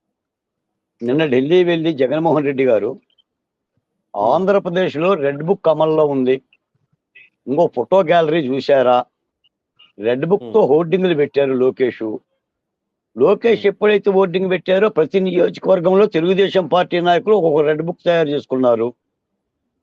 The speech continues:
Speaker 1: ఆంధ్రాలో
Speaker 2: Hmm.
Speaker 1: ఇటువంటి సంఘటనలు ఎప్పుడైనా జరిగాయా? న్యాయం అందరికీ ఒకటే. ఎలక్షన్ల వరకే రాజకీయం, ఎలక్షన్
Speaker 2: Hmm.
Speaker 1: తర్వాత రాజకీయం ఉండకూడదు" అని చెప్పేసి, నేను పెద్ద ఎత్తున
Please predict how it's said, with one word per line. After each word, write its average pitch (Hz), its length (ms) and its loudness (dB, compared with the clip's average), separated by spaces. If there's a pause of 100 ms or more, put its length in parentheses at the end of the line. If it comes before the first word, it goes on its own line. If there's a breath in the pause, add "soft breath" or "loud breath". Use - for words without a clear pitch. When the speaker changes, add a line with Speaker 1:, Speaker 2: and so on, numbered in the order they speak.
Speaker 1:
ఆంధ్రాలో 220 560 2
Speaker 2:
Hmm. 233 100 2
Speaker 1:
ఇటువంటి 170 360 -2
సంఘటనలు 196 500 -2
ఎప్పుడైనా 175 380 0
జరిగాయా? 135 680 2 (840)
న్యాయం 165 520 2
అందరికీ 170 380 0
ఒకటే. 127 560 0 (840)
ఎలక్షన్ల 202 460 2
వరకే 226 380 2
రాజకీయం, 156 760 0 (800)
ఎలక్షన్ 208 400 2
Speaker 2:
Hmm. 208 100 -2
Speaker 1:
తర్వాత 208 320 2
రాజకీయం 180 600 0
ఉండకూడదు" 123 680 0 (920)
అని 170 180 0
చెప్పేసి, 190 400 0
నేను 170 300 -2
పెద్ద 143 360 -6
ఎత్తున 196 500 0